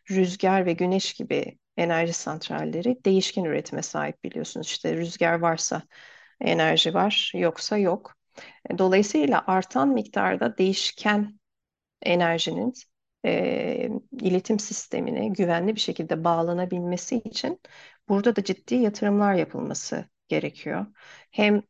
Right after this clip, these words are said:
şebekeleri güçlendirmek, genişletmek gerekiyor, hem de bu şebekeleri esnek hale getirmek gerekiyor.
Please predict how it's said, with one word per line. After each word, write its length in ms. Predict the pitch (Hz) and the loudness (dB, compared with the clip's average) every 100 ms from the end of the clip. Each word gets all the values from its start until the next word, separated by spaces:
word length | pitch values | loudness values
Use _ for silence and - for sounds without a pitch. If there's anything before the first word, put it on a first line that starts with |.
| - | -6
şebekeleri 1120 | - - 202 208 180 160 - _ - 165 160 | 0 2 4 2 0 -2 -6 _ -4 -2 0
güçlendirmek, 800 | 160 165 - 165 160 160 160 151 | -2 -4 -4 -4 -2 -4 -4 -6
genişletmek 760 | 147 160 165 - 165 - 170 - | -6 -4 -4 -4 -4 -6 -10 -8
gerekiyor, 420 | - - - 330 | -8 -6 -4 -4
hem 200 | 302 269 | 2 2
de 100 | 262 | 2
bu 60 | 262 | 0
şebekeleri 560 | - 247 220 - 196 269 | 2 2 2 2 2 2
esnek 480 | 208 208 247 254 | 2 2 2 2
hale 240 | 202 170 160 | 2 2 0
getirmek 540 | 160 - 160 - - | -4 -6 -6 -8 -8
gerekiyor. 560 | - - - - - | -8 -8 -8 -4 -2